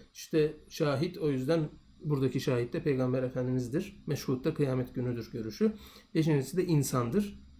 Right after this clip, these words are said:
İnsan o meşhud olan kıyamet gününü görecektir. Gördüğünüz gibi, e, mübhem olan ayetler hakkında birçok tefsirler, rivayetlerde gelmiş oluyor. Utile ashabul uhdud. Ferra diyor ki bu cevabın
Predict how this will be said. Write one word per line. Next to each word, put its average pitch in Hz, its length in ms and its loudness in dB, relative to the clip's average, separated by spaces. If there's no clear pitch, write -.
İnsan 151 500 0
o 147 320 2
meşhud 143 440 2
olan 127 260 0
kıyamet 120 420 0
gününü 131 280 0
görecektir. 123 720 -2
Gördüğünüz 135 400 4
gibi, 147 280 -2
e, 131 400 0
mübhem 160 680 2
olan 147 260 2
ayetler 139 440 0
hakkında 131 360 0
birçok 139 280 -4
tefsirler, 139 580 -4
rivayetlerde 123 600 -2
gelmiş 135 420 -2
oluyor. 120 360 -4
Utile 208 300 4
ashabul 180 460 2
uhdud. 160 540 4
Ferra 165 460 4
diyor 202 240 6
ki 214 160 0
bu 202 240 2
cevabın 160 500 6